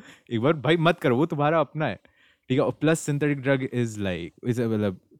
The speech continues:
cocaine is a synthetic drug and वो बहुत ज़्यादा हार्मफुल होता है, तो obviously उसको नहीं करना चाहिए। And do not, I do not promote this shit at all।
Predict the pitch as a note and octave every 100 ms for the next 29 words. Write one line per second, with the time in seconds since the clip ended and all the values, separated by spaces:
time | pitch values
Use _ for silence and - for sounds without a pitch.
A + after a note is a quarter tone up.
0 | A#2+ G#2 A#2 A#2+ A2+ A2+ G#2+ A2 A#2 G#2+
1 | A2+ A2 G#2+ - _ _ - G#2+ G#2+ G2
2 | G2 G#2+ G2 G2+ G#2+ G2 F#2+ F#2 G#2 F#2
3 | E2+ G2 D3 _ _ _ F#2 F#2 G2 G2
4 | F#2+ - F2+ F2 F#2+ F#2+ F2+ - G#2 D3+
5 | - _ _ _ _ F#2+ F2+ F2+ F2 G2
6 | G#2+ G#2+ A2+ A#2 A2 G2+ A2 G#2+ A2+ -
7 | - D#3 _ _ F2+ F2+ G#2 F#3+